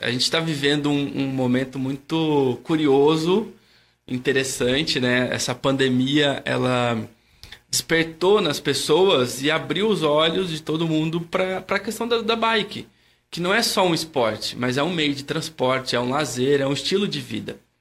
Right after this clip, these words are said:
Então, tem surgido muitos novos ciclistas. E com esses novos ciclistas vem essas dúvidas. "Pô, que bike que eu compro? É, qual modelo? Qual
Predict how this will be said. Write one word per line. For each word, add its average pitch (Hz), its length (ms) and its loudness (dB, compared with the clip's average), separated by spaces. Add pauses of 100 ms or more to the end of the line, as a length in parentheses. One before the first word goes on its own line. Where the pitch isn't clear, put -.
(840)
Então, 147 420 0 (440)
tem 175 140 0
surgido 170 520 0
muitos 175 340 -4
novos 156 300 -2
ciclistas. - 840 -10 (480)
E 165 80 -2
com 190 220 0
esses 139 260 0
novos 117 240 -2
ciclistas 147 420 -6
vem 180 160 -6
essas 208 260 -4
dúvidas. 202 220 -4
"Pô, 202 220 0
que 208 140 -8
bike 185 380 -4
que - 60 -2
eu 190 80 0
compro? 165 640 0 (340)
É, 143 440 2 (120)
qual 190 160 2
modelo? 151 680 2
Qual 170 340 0